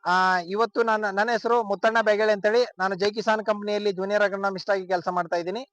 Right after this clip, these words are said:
ಆ, ಇವತ್ತು ನಾವು ಆನಂದ್ ದೇಸಾಯಿ ಅವರ ಜಮೀನಿಗೆ ಬಂದಿದೀವಿ.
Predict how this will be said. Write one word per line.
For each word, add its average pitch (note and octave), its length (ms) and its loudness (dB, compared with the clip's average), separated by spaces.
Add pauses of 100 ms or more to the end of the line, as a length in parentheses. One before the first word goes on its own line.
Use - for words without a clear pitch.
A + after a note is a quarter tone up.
(260)
ಆ, F#3+ 280 2
ಇವತ್ತು G#3 440 -2
ನಾವು A#3 320 2 (220)
ಆನಂದ್ A3+ 320 0
ದೇಸಾಯಿ A3+ 280 2
ಅವರ A#3 140 4 (180)
ಜಮೀನಿಗೆ G3+ 460 -2
ಬಂದಿದೀವಿ. G#3+ 480 0